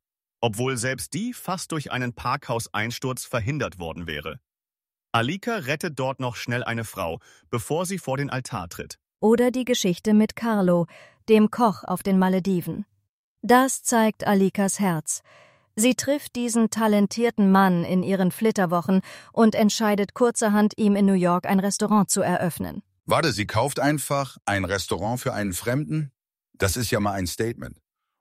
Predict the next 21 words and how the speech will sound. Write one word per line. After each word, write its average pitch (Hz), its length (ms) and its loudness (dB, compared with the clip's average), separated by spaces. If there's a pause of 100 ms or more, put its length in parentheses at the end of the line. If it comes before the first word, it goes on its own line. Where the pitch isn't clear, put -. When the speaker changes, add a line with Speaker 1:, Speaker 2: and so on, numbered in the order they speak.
Speaker 3:
Robin, 117 340 0
wie 104 100 -2
passt - 340 -6
das 131 140 -4
in 120 80 -4
die 101 120 -4
Krimi-Handlung? 95 760 -4 (200)
Speaker 1:
Es 131 220 -2
zeigt, - 500 -4
dass 135 140 -4
sie - 100 -4
ihre 123 240 -4
Gabe 139 380 -2
und 113 160 -4
ihren 123 220 -6
Erfolg 131 420 -6
nutzt, 160 400 -8
um 110 100 -2
Leben 139 320 -4
zu 107 140 -10
verändern. 73 520 -10